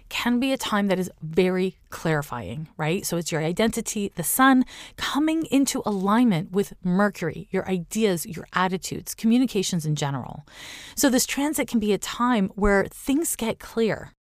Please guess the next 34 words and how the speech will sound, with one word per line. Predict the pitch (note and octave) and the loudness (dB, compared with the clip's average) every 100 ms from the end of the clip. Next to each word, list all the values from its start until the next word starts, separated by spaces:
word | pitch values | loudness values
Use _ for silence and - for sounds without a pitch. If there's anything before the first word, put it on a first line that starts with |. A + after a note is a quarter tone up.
| _ | _
where | A3+ | 2
you | A#3 | 4
start | G#3+ C4+ C#4+ | 2 -2 -2
to | - | -4
see | - - - A#3 A3 - | -6 -6 -4 -2 -2 -4
some | - G#3 | -2 -2
sort | - G#3 | 0 0
of | G3 F3+ | 0 0
mobility | F3+ F#3 F#3 E3 - F#3 F#3+ G#3+ A3 C4 - | 2 2 2 0 0 0 2 0 -2 -4 -2
in | G3+ F#3+ G3+ | 0 2 2
your | F3+ F3 F3 | -2 -4 -4
clarity. | E3 - D#3 D#3+ D#3 - - C#3 - _ _ | -8 -8 -2 0 -2 -4 -8 -10 -12 _ _
Who | - A3 | 0 2
doesn't | A3 F3+ E3+ | 2 2 4
want | F#3 | 2
a | E3+ | 2
little | F3 F3+ | 2 0
piece | D#3 G3 | 0 0
of | D#3 | 0
that? | D3+ F#3+ A2 - _ _ _ _ | 2 2 0 -4 _ _ _ _
The | G3+ B3 | 6 8
thing | A#3 G#3+ - - D4 C#4 - | 6 -2 -6 2 4 4 2
about | F#3+ G3 G#3 | 4 4 4
the | G3 | 4
Mercury | F#3+ G3 G3+ - G3+ F#3+ - - | 4 4 2 0 -2 -2 -4 -10
retrograde | F3+ F#3 A#3+ B3+ - E3+ D3+ C3 D#3+ F3 - | -4 2 2 2 0 0 -2 -6 -8 -12 -2
is | G#3 F#3+ | 0 2
that | G#3+ | 2
it | G#3+ | 2
is | A3+ G3+ - _ _ | 0 0 -8 _ _
a | G3+ | -8
clarity | - - C4+ C#4+ C#4+ C4+ | -6 -4 2 2 2 -2
about | - G#3 - | -2 -2 0
something | - A#3 B3+ A#3+ | 0 0 2 0